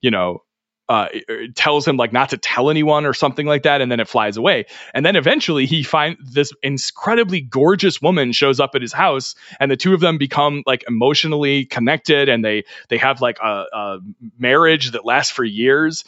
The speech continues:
and they have children together. And then eventually in a drunken stupor one night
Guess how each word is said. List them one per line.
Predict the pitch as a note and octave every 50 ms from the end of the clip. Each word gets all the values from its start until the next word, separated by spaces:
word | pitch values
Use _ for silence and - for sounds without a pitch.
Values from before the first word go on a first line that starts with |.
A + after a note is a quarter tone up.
| - - -
and | B2+ B2
they | A#2
have | A#2 G#2+ F#2+
children | - - - E3 F#3 F3+ F#3 F#3 F3+
together. | - F#3+ E3+ D#3+ D#3+ D#3+ E3 E3 E3 E3 E3 _ _ _ _ _ _ _ _ -
And | D#3 D3 C#3+
then | C#3 C3
eventually | B2 B2 B2+ D3+ F#3+ A3 G3+ - E3+ D3+ C3+ C3 B2 B2 A#2+ A#2+ - _ _ _ _ _ _ _ _ _ _ -
in | C#3+ C3
a | B2+ A#2
drunken | A2 B2 C#3 D#3 F3+ F3 G3+ F#3+ E3+
stupor | - - F3+ E3 C#3+ D3 B2+
one | A#2+ A#2+ A#2 A2 G#2+
night | G#2 F#2+ F#2 F#2+ E2